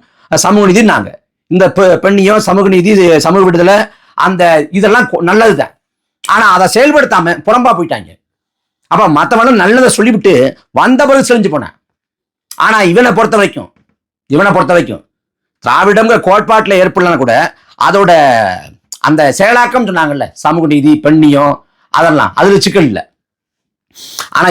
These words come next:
இவங்களை பொறுத்த வரைக்கும், தாவேக்காவை பொறுத்த வரைக்கும் அப்படி எந்த கோட்பாடும் இல்ல. வர்றப்பே சிரிஞ்சு போயிட்டேன், வர்றப்பவே. இதுல ஆதவ அர்ஜுனா வந்து அவர் மேல வழக்கு போடப்பட்டு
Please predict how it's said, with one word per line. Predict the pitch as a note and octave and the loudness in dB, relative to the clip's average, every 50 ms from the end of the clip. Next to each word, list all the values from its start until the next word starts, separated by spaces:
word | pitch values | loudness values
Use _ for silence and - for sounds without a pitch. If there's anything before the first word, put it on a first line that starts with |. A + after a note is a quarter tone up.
| D#3+ | 2
இவங்களை | D3+ G3+ A#3+ A#3+ A3 | 2 2 2 0 0
பொறுத்த | F#3 G#3+ A3 A3+ | -2 -2 -2 0
வரைக்கும், | G#3+ G3+ D#3 D#3 | 0 0 2 2
தாவேக்காவை | D#3+ F#3+ G3+ G#3 - G3 F#3+ F3 C3+ | 2 2 2 0 0 0 -2 0 -2
பொறுத்த | D#3+ - - E3 | -2 -2 -2 -4
வரைக்கும் | C#3 G#2+ - G#2 F#2+ F#2+ A2 - _ _ _ _ - | -4 -4 -8 -14 -14 -16 -18 -20 _ _ _ _ -6
அப்படி | D3+ E3 F3 D3+ C3+ D3 | -4 -2 0 2 2 2
எந்த | F3+ G#3+ A3+ G3+ - - | 4 4 2 2 0 0
கோட்பாடும் | G3 A3 A#3 G#3 A#3+ A3+ A3 G#3+ F#3 | 0 0 0 0 0 0 0 -2 -4
இல்ல. | D#3 A#2 F#2+ - G2+ | -6 -8 -8 -4 -2
வர்றப்பே | C#3+ F3 F#3+ A3 A#3+ F#3+ B3+ A#3+ - | -2 0 0 0 0 0 0 0 0
சிரிஞ்சு | A3 A3 G#3+ F#3 D#3 | 2 0 0 0 0
போயிட்டேன், | D3+ G#2 - - - _ _ _ _ _ _ _ _ _ _ _ _ _ _ _ _ _ _ _ _ _ _ _ _ _ _ _ _ _ _ _ - | -4 -6 -6 -12 -20 _ _ _ _ _ _ _ _ _ _ _ _ _ _ _ _ _ _ _ _ _ _ _ _ _ _ _ _ _ _ _ -4
வர்றப்பவே. | B2+ D3 E3+ F3+ F3+ - D#3+ D3+ C3+ - - _ _ _ _ _ _ _ - | -2 0 0 0 0 0 0 -4 -4 -4 -8 _ _ _ _ _ _ _ -4
இதுல | D3 D#3+ D3+ D3 D#3+ | -2 0 2 2 2
ஆதவ | F#3 G#3+ A3+ A3 | 2 2 2 0
அர்ஜுனா | G#3 E3+ F3+ F#3 F3+ E3+ | 0 0 0 0 0 0
வந்து | F3 F3+ G3 F#3 D#3 | 0 0 2 2 2
அவர் | D3+ D3 D#3+ | 2 0 0
மேல | F#3+ G3 F#3 D3 | 0 0 0 0
வழக்கு | D#3 F#3 F#3+ - G3 F3 D3+ C3+ A#2 G2 - | 0 0 0 0 0 0 2 2 0 -2 -2
போடப்பட்டு | E3 F3 - D#3 - - - G3+ | -2 0 0 0 -2 -2 -2 0